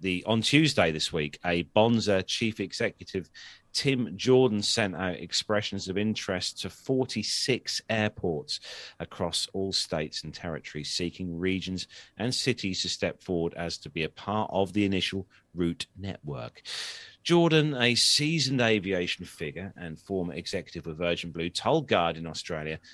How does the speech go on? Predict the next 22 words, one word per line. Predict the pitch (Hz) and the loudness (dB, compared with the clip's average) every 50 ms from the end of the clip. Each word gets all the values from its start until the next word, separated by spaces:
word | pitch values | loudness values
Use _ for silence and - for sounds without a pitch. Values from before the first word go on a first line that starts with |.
| - _ | -12 _
that | 104 - - - | -8 -8 0 2
Bonza | 135 139 147 151 147 143 151 | 4 4 4 4 2 2 2
would | 135 123 - - 107 | 2 2 2 0 -2
aim | 117 135 156 165 160 | -2 -2 -2 -2 -4
to | - 151 120 | -4 -6 -2
rival | 110 113 107 107 107 107 95 107 101 | 0 2 2 2 2 2 2 0 0
the | 98 98 | 0 0
low | 90 90 98 104 120 127 127 | 0 2 4 4 4 4 2
ticket | - - - 120 - 95 - - | 0 -4 -6 -6 -6 -8 -10 -6
prices | - 87 82 87 85 - 92 87 | -6 -4 -4 -4 -4 -4 -4 -2
sold | - - - 95 92 95 92 - | -2 0 0 2 0 0 0 0
by | 95 95 95 | 0 0 2
the | 90 95 | 2 0
likes | 95 92 87 90 87 - - - | 0 0 -2 -2 -2 -4 -8 -12
of | 80 - | -10 -6
EasyJet | 80 92 95 95 90 98 85 - 78 76 80 80 - - - - - _ | -4 -4 -4 -2 -4 -4 -2 -2 -2 -2 -2 -4 -8 -14 -18 -20 -14 _
and | 85 82 82 85 80 - - 71 | -6 -4 -4 -4 -6 -10 -12 -10
Ryanair | 76 78 76 76 80 87 90 92 95 95 87 78 80 - - | -8 -6 -4 -4 -4 -4 -4 -4 -4 -2 -2 -4 -4 -6 -8
on | - 90 90 85 | -8 -6 -6 -4
short-haul, | - - - 95 87 73 62 - - 85 82 85 85 85 - - - - _ _ _ - | -4 -2 -2 -2 -2 -2 -6 -6 -4 -4 -2 -2 -4 -6 -8 -10 -18 -20 _ _ _ -6
uh, | 73 73 73 69 | -4 -4 -4 -4
routes. | 71 101 135 196 180 87 71 - - - - | -6 -4 -2 -2 -2 -2 -2 -4 -4 -4 -4